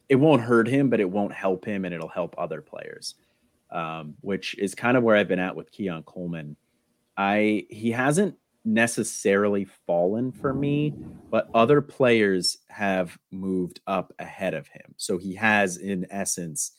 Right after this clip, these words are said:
fallen some spots for me this offseason. He's a guy that I like, but I don't think he's going to be very good for fantasy this year. I don't think he's a guy that you're gonna wanna start,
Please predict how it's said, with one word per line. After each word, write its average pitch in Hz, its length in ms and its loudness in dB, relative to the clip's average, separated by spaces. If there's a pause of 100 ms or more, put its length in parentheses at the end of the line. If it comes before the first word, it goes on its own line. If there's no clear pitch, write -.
(300)
fallen 90 420 -2
some 78 180 -10
spots - 440 -12
for - 180 -18
me - 100 -14
this - 220 -12
offseason. - 600 -14 (760)
He's 117 160 -2
a 123 60 2
guy 131 160 4
that 143 100 6
I 147 60 6
like, 107 480 2 (1160)
but 107 420 4 (480)
I 113 80 2
don't 120 280 2 (320)
think 117 360 -2
he's 107 200 0
going 104 260 0
to 98 520 0
be 95 260 -4
very 92 240 0
good 90 160 -4
for 87 140 -8
fantasy 87 400 -8
this 85 240 -8
year. 87 160 -6
I 85 60 -4
don't 87 120 -10
think 87 120 -14
he's 87 100 -12
a 92 60 -10
guy 90 160 -4
that 87 80 -4
you're 87 100 -10
gonna 87 160 -10
wanna 90 160 -10
start, - 400 -6